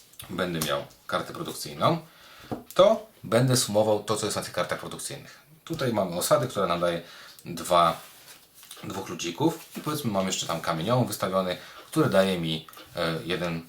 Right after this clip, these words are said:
jedną skałę. Czyli powiedzmy faza produkcji w moim przypadku wyglądałaby w ten sposób, że mam siedmiu ludzików,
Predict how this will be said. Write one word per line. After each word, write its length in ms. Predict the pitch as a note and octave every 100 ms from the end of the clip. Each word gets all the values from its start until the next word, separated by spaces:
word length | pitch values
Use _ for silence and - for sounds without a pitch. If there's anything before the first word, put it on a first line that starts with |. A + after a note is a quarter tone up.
| E2+
jedną 320 | F2+ E2 E2 -
skałę. 320 | - - C#2+ - -
Czyli 200 | - D#3
powiedzmy 480 | D#3 G#2+ - F#2+ F2+ - - - -
faza 460 | - - B2 A2
produkcji 440 | - E2+ G2 - E2
w 20 |
moim 160 | E2
przypadku 640 | - - A#2+ - - E2+ - _ - - - - - F2
wyglądałaby 420 | E2+ D#2 D2 -
w 40 |
ten 100 | E2+
sposób, 260 | D#2+ F2 E2+
że 160 | D#2
mam 120 | D#2+ D#3
siedmiu 260 | A#2+ A2+
ludzików, 420 | G2 F#2 F#2+ -